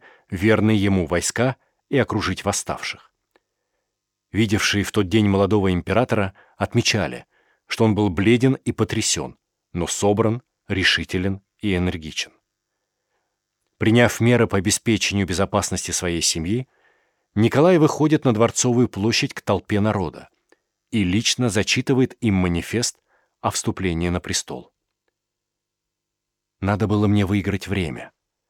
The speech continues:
дабы дать войскам собраться. Нужно было отвлечь внимание народа чем-либо необыкновенным.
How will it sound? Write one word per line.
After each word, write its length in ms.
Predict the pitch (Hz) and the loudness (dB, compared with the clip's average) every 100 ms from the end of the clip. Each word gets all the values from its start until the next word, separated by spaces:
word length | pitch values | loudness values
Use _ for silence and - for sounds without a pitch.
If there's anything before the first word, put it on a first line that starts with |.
| _ _ _ | _ _ _
дабы 280 | 85 98 101 | -4 -2 0
дать 200 | 101 95 | -2 -2
войскам 420 | 87 90 - 107 | -2 -4 -4 -4
собраться. 640 | 92 98 90 76 - - - _ _ _ _ _ - | -2 -4 -4 -6 -8 -14 -16 _ _ _ _ _ -2
Нужно 260 | 120 120 | 0 2
было 240 | 113 127 120 | 4 4 2
отвлечь 400 | - 107 117 - | 2 0 0 0
внимание 460 | 107 117 117 104 | 2 2 2 2
народа 440 | 101 107 131 117 - - - _ _ | 2 2 0 0 -4 -12 -20 _ _
чем-либо 520 | - 131 110 120 117 | -2 2 2 2 2
необыкновенным. 840 | 113 110 101 120 110 87 62 - | 2 2 0 -2 -2 -2 -8 -18